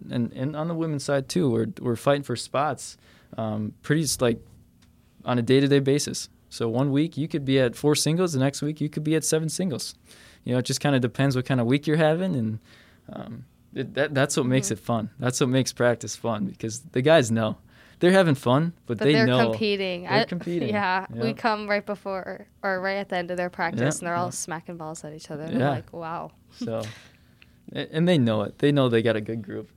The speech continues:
Speaker 1: So it's,
Speaker 2: They all,
Speaker 1: it's exciting.
Speaker 2: yeah. I think overall on both teams, everyone's just really close,
Speaker 1: Yeah.
Speaker 2: really good friends, which is always nice,
Speaker 1: Yeah.
Speaker 2: too.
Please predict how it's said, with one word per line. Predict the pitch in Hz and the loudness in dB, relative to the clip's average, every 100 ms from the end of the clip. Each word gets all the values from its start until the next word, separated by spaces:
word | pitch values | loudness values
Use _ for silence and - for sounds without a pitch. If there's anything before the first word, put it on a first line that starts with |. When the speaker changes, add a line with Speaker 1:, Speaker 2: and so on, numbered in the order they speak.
| _ | _
Speaker 1:
So | - 117 | -12 -6
it's, | 117 | -4
Speaker 2:
They | 208 | 0
all, | 220 208 | 0 0
Speaker 1:
it's | 185 | -2
exciting. | 120 - 110 | -6 -4 -4
Speaker 2:
yeah. | 170 165 175 _ - | -4 -6 -10 _ -8
I | 226 | -4
think | 247 233 - | -4 -6 -4
overall | 202 190 175 170 | -4 -2 -2 -2
on | 175 | -2
both | 170 165 | -4 -8
teams, | - 170 165 | -8 -10 -8
everyone's | 165 160 160 160 165 | -8 -6 -8 -8 -10
just | 165 - | -10 -10
really | - 156 160 165 - | -10 -10 -10 -12 -16
close, | - 160 147 - - - | -10 -8 -8 -10 -12 -8
Speaker 1:
Yeah. | 120 131 | -6 -4
Speaker 2:
really | 175 | -6
good | 170 165 | -8 -10
friends, | - 156 151 165 | -10 -10 -10 -12
which | 175 175 | -14 -14
is | 175 | -12
always | 170 160 165 | -12 -12 -14
nice, | 170 151 165 - - - | -16 -16 -18 -20 -20 -8
Speaker 1:
Yeah. | 120 117 | -4 -2
Speaker 2:
too. | 185 | -4